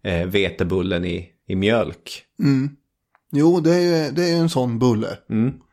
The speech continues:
Speaker 2: Och det är ju samma, eh, typ av,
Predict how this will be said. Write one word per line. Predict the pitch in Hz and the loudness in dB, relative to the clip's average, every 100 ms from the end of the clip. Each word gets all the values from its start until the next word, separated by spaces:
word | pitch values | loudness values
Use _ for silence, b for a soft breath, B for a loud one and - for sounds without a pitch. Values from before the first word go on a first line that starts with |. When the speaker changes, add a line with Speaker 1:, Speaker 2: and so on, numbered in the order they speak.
| b b b b - | b b b b -10
Speaker 2:
Och | 123 | -2
det | 135 | 4
är | |
ju | 139 | 4
samma, | 151 147 120 139 151 143 139 131 | 4 2 2 4 4 4 2 0
eh, | 127 117 107 - | -4 -8 -12 -2
typ | 135 120 127 | -2 2 2
av, | 120 117 120 | 2 2 -2